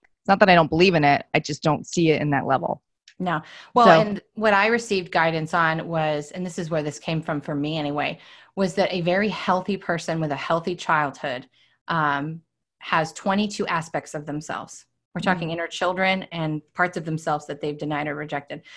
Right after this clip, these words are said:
Speaker 2: Aspect meaning not necessarily a, an entity or a being. I guess it could show up that way or feel that way. Um, but more of, as in, you know, we always feel, mo-, a lot of people will say, "I feel broken," or, "I don't feel whole," or, "I'm just
Speaker 1: Yes.
Speaker 2: parts of
Speaker 1: Yeah.
Speaker 2: myself."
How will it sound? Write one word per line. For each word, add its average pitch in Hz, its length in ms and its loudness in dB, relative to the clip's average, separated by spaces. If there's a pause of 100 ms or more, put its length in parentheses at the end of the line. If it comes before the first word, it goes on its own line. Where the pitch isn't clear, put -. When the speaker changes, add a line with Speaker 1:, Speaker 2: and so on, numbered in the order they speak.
(540)
Speaker 2:
Aspect 208 560 2
meaning 160 480 0 (260)
not 220 280 2
necessarily 180 600 0
a, 147 180 -4 (120)
an 165 280 -2
entity 165 500 -2
or 151 100 2
a 151 40 -2
being. 151 400 -4
I 175 120 0
guess 170 180 -6
it 127 60 -10
could - 160 -10
show 139 180 0
up 156 160 0
that 156 160 0
way 151 140 0
or - 80 -6
feel 156 240 -6
that 120 180 -2
way. 123 240 -6 (400)
Um, 156 420 -2 (320)
but 196 260 0
more 190 300 4
of, 165 240 4 (100)
as 170 200 -4
in, 170 220 -2
you 208 120 -4
know, 262 160 2
we 254 100 2
always 240 260 2
feel, 233 540 -2
mo-, 196 240 0
a - 0 -
lot 214 140 2
of 208 40 -8
people 208 200 -4
will 196 80 -4
say, 196 160 2
"I 165 100 4
feel 165 160 -2
broken," 160 480 -2
or, 156 40 -2
"I 147 60 -2
don't 156 220 -6
feel 160 160 -4
whole," 156 640 -4
or, 156 140 -4
"I'm 135 220 -4
just 160 60 -6
Speaker 1:
Yes. 160 520 0
Speaker 2:
parts 175 280 0
of 190 100 -2
Speaker 1:
Yeah. 202 60 -2
Speaker 2:
myself." 208 480 2